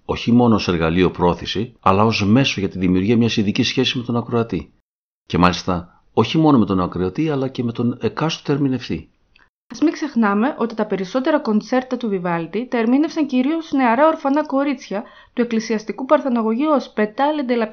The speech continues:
Speaker 2: Pietà, όπου ο Βιβάλντι ήταν δάσκαλος μουσικής.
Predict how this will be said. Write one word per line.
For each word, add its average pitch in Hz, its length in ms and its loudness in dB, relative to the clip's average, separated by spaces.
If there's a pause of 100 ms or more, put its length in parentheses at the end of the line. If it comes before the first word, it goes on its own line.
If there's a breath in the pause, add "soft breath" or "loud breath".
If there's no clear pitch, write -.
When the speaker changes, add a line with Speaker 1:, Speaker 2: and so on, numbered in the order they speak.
Speaker 2:
Pietà, 214 420 -4
όπου 294 220 2
ο 294 40 6
Βιβάλντι 262 360 4
ήταν 311 240 2
δάσκαλος 320 340 -2
μουσικής. 302 560 -4